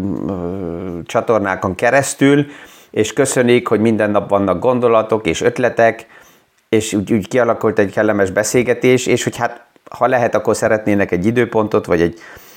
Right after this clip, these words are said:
ö, ö, kávéidőt, hogy elbeszélgessünk, mert lenne kérdésük, és az az érzésük, hogy ebbe tudnék én esetleg segíteni.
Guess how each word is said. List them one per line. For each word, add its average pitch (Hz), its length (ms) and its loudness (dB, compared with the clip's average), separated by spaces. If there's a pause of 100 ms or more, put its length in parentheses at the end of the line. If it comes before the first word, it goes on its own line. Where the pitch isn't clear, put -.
(100)
ö, - 120 -2 (220)
ö, 76 240 2
kávéidőt, 113 600 2
hogy 95 160 0
elbeszélgessünk, 110 800 0
mert 101 180 0
lenne 104 260 0
kérdésük, 107 580 0
és 98 160 0
az 98 120 2
az 95 120 0
érzésük, 98 440 0
hogy 87 120 0
ebbe 87 200 0
tudnék 80 360 -4
én 76 100 0
esetleg - 380 -4
segíteni. - 640 -10